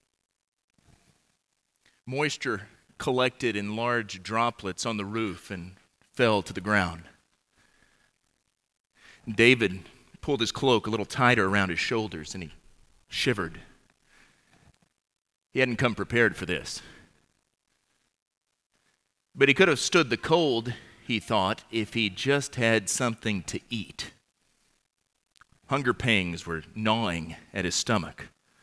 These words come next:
You see, David was on the run. Jonathan's signal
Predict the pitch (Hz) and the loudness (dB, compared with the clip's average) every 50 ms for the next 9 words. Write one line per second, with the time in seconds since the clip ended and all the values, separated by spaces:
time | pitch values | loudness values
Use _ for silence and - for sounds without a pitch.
0 | _ _ _ _ _ _ _ _ _ _ _ _ _ _ _ _ _ _ _ _ | _ _ _ _ _ _ _ _ _ _ _ _ _ _ _ _ _ _ _ _
1 | _ _ _ _ _ _ _ _ _ _ _ _ _ _ _ _ _ _ - - | _ _ _ _ _ _ _ _ _ _ _ _ _ _ _ _ _ _ -20 -14
2 | - - 131 143 135 123 143 170 185 156 139 123 135 123 110 101 104 120 123 110 | -6 0 2 4 6 8 8 8 8 6 2 0 0 0 -2 -2 0 0 0 0
3 | 80 80 78 - - _ _ _ _ _ _ _ _ _ _ _ _ _ _ _ | 0 -4 -10 -16 -20 _ _ _ _ _ _ _ _ _ _ _ _ _ _ _
4 | _ _ _ _ _ _ _ _ _ _ _ _ _ _ _ _ _ - - - | _ _ _ _ _ _ _ _ _ _ _ _ _ _ _ _ _ -20 -18 -18
5 | - - 117 123 139 143 160 165 156 - 143 131 117 - - - 170 160 143 135 | -16 -8 2 6 8 8 8 8 6 4 2 2 4 2 6 6 6 6 6 4
6 | 127 117 113 107 104 104 | 2 2 2 0 -2 -6